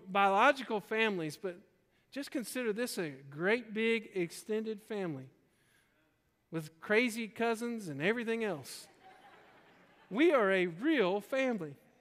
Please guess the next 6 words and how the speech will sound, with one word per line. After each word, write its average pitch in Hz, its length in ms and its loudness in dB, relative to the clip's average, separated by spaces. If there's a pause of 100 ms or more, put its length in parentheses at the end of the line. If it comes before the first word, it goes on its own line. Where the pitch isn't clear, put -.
(560)
But 269 140 4
secondly, 302 640 4
think 294 220 -4
about 294 280 6
this. 349 440 4 (280)
It 294 320 2